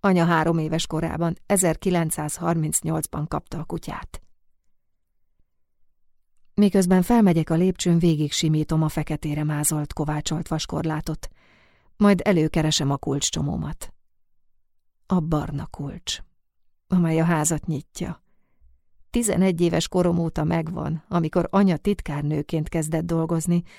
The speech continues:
az egyik általános iskolában. Ezerkilencszázhetvennégyben volt, egy évvel a nők nemzetközi éve előtt, amikor beválasztották az önkormányzat vezető testületébe és a képviselőtestületbe.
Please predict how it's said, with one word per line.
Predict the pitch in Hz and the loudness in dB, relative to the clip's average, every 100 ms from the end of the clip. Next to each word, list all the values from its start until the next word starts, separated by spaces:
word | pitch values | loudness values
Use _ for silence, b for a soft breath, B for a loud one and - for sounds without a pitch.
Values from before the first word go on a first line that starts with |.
| B | B
az | - 196 | -4 -2
egyik | 170 165 - | 0 -2 0
általános | 165 151 156 147 143 - | 0 0 -2 -2 -2 -4
iskolában. | 151 - 147 - - 180 175 - _ _ _ _ _ _ _ _ _ | -6 -4 -6 -8 -8 -8 -10 -14 _ _ _ _ _ _ _ _ _
Ezerkilencszázhetvennégyben | 269 214 170 - 185 180 185 175 196 180 170 175 165 170 160 | -2 0 0 2 2 2 4 2 2 0 2 4 2 2 2
volt, | 165 165 165 - - _ _ | 2 0 -2 -4 -14 _ _
egy | 190 175 170 | -2 2 4
évvel | 190 170 180 | 4 4 2
a | 175 | 4
nők | 180 180 160 | 4 4 2
nemzetközi | 180 175 170 165 - 175 | 0 0 0 -2 0 2
éve | 170 165 165 | 2 2 2
előtt, | 165 165 180 - | 0 0 -2 -2
amikor | 180 190 196 190 | 0 0 0 0
beválasztották | 180 175 156 160 165 170 - 185 165 | 2 2 0 0 -2 -4 -2 -4 -2
az | 165 - | -4 2
önkormányzat | 208 220 208 180 175 160 156 - | 2 4 2 2 2 2 -2 -2
vezető | 165 165 151 156 | -2 0 -2 -2
testületébe | 165 151 165 151 - 151 151 151 b b b b b | -2 -4 -4 -4 -4 -4 -4 -6 b b b b b
és | - - | -4 -2
a | 190 | -2
képviselőtestületbe. | - 151 - 156 147 - - - - 143 - - 175 - | -2 -2 -2 -4 -4 -6 -8 -10 -10 -10 -10 -10 -12 -14